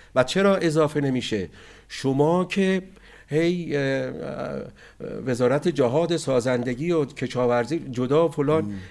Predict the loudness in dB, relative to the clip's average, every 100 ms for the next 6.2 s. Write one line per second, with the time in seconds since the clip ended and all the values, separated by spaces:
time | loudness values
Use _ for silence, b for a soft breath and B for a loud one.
0 | 2 2 2 -2 -6 -4 -2 -2 -2 -4
1 | 0 -2 0 -2 0 0 -2 -2 -4 -6
2 | B B -2 2 2 2 2 2 2 0
3 | 0 0 2 2 2 4 6 4 2 0
4 | -4 B 0 2 2 0 -2 -2 -2 0
5 | 0 2 0 0 -4 -2 -2 -2 -4 -2
6 | -4 -4